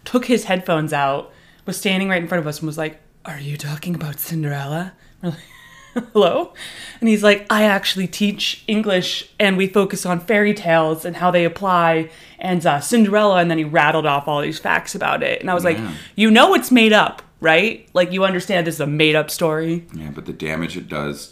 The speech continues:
Speaker 2: to young girls with big feet is very real.
Speaker 1: Also, in the, the Disney movie, the Ugly Stepsisters have huge feet. They, they basically, their feet are my feet. <laughs> Like, that is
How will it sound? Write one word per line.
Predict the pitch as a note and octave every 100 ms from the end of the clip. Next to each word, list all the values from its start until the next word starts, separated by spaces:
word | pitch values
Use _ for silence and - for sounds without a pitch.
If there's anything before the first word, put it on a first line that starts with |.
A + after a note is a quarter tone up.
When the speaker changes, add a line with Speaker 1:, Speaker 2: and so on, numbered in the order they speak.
| -
Speaker 2:
to | D#2+ C#2 C#2
young | D2 D2+ D2+
girls | D2+ C#2+ C#2 -
with | D2 C#2
big | C#2+ -
feet | - C2+
is | C2 C2
very | C#2+ C#2+
real. | C2+ C2+ C2 C2 _ _ _ _ _ _
Speaker 1:
Also, | F#3+ G#3+ C#4 B3+
in | - G3+
the, | F#3+
the | F#3 F3
Disney | D#3 D#3 F#3
movie, | G3 G3+ G#3+
the | F#3
Ugly | D3+ D#3 D#3+
Stepsisters | - C#3+ - D#3 - F#3 F#3 F#3+ - - _
have | - - D#3+ D3 D3
huge | - E3 C#3+ D3 -
feet. | C#3+ C3+ D#3+ -
They, | F#3+ - -
they | G#3+
basically, | D4 F#4 G4 - D4+ B3 G#3
their | F#3+ G3+
feet | G3 F#3
are | E3+
my | C#3+ C3
feet. | D3 - - -
<laughs> | -
Like, | G#3+ A#3+ B3
that | B3 A3
is | B3+ G#3 F#3+